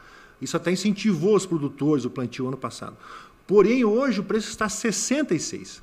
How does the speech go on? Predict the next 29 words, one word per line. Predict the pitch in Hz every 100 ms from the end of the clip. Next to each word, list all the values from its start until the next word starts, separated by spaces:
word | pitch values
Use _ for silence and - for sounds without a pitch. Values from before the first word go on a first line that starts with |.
| -
né? | - - - 127
Um, | 131 131
uma | 135 135
diminuição | 135 151 143 165 156
aí | 165
em | 175
torno | 170 170
de | 165
quarenta | 175 151 165 170
por | 190
cento. | 123 110 95 - - - - - -
E | 226
pelo | - 254 220
andar | 180 151
da | 156
carruagem, | 156 160 180 180 262 254 - - -
né, | - 131
a | 143
gente | 123 151 165
ainda | 156 156
tem | 160 170 156
muito | 170 202 196
trigo | - 160 139
do | 127
ano | 143 135
passado | 123 - - 127 120 135
a |
ser | 127 - 190
faturado | 190 135 131 113 165 190